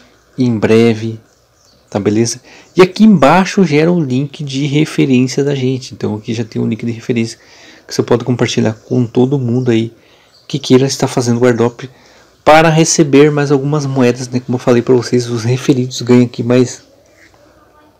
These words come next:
oitenta cada um, né? Oitenta moedinha. Então, pessoal, é muito interessante esse jogo. Parece que ele tá sendo, ele é muito bem feito. Eu não, eu vi aqui o vídeo, vocês viram o vídeo comigo ali. Ele é muito bem feito mesmo. Não é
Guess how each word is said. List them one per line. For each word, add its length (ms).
oitenta 480
cada 200
um, 200
né? 140
Oitenta 320
moedinha. 340
Então, 240
pessoal, 280
é 40
muito 320
interessante 380
esse 140
jogo. 180
Parece 240
que 60
ele 80
tá 180
sendo, 200
ele 140
é 40
muito 360
bem 140
feito. 520
Eu 80
não, 240
eu 140
vi 160
aqui 220
o 120
vídeo, 240
vocês 200
viram 160
o 40
vídeo 200
comigo 240
ali. 120
Ele 160
é 60
muito 420
bem 220
feito 500
mesmo. 400
Não 200
é 440